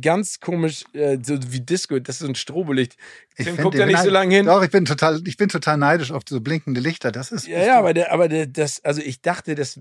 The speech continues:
Speaker 1: wär, aber ich merk gerade, dass sie vor allen Dingen in dem Bereich, wo die blinkenden Lichter sind, noch mehr schwitze.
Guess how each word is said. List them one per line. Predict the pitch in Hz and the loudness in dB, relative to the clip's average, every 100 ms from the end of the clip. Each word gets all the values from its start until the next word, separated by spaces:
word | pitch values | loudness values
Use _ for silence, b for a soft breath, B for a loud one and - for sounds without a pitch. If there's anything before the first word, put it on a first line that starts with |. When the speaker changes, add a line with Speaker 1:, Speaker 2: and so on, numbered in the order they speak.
| - | -20
Speaker 1:
wär, | 143 131 143 - | -10 -6 -6 -6
aber | 139 | -6
ich | 139 135 | -6 -2
merk | 151 190 | -2 0
gerade, | 160 147 | -2 -2
dass | 143 131 | -4 -6
sie | |
vor | 131 170 | -8 -6
allen | 165 | -4
Dingen | 156 | -2
in | 139 120 | -2 -4
dem | 175 202 | -4 -4
Bereich, | 143 147 185 185 | 0 0 0 -4
wo | 135 | -10
die | 131 120 | -8 -8
blinkenden | 131 170 127 | -8 -6 -4
Lichter | 127 - | -4 -6
sind, | 143 143 | -10 -6
noch | 120 165 - | -4 -4 -6
mehr | 120 104 | -10 -10
schwitze. | - 104 87 - | -10 -14 -14 -10